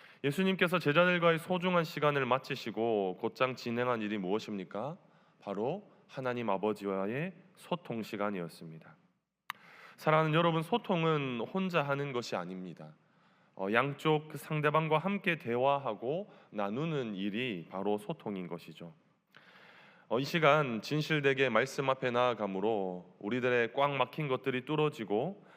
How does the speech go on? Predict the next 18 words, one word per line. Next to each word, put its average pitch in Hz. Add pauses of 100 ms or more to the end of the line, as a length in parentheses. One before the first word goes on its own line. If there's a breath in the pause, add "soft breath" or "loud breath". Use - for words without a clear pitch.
(140 loud breath)
다시금 127
사랑하는 127
우리 120
주님과 117
소통하는 107 (260 loud breath)
복된 131
시간 120
되어질 120
수 117
있기를 107 (220 loud breath)
예수님의 107
이름으로 101
축복합니다. 85 (640 loud breath)
예수님께서는 156 (220 loud breath)
습관을 156
따라 127
감람산에 113
올라가셨습니다. 101